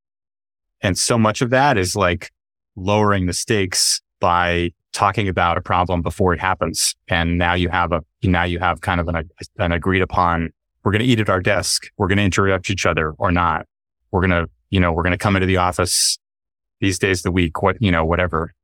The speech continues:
So, like, whatever you can do to try things out, learn, lower the stakes, I think, you know, the better, the better you are.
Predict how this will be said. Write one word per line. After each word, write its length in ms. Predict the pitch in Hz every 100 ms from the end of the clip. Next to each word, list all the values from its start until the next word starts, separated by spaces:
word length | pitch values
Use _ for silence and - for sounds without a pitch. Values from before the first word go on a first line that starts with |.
| _ _ _ _
So, 500 | - - 95 87 90 - -
like, 140 | 92
whatever 260 | 107 110 127
you 140 | 143
can 100 | 120
do 140 | 104 101
to 80 |
try 240 | 90 101 101
things 320 | 104 95 90
out, 320 | 87 85 90 - _ _ _ _
learn, 500 | 98 92 92 90 90 - _
lower 240 | 95 95 95
the 80 |
stakes, 640 | 87 - 92 87 - - - _ _ _ _ _ _ _ _
I 40 | 87
think, 300 | 98 87 76 - _
you 100 | 90
know, 80 | 82
the 80 | 80
better, 420 | 87 85 82 78 _
the 60 | 82
better 180 | 82 82
you 220 | 80 82
are. 280 | 80 80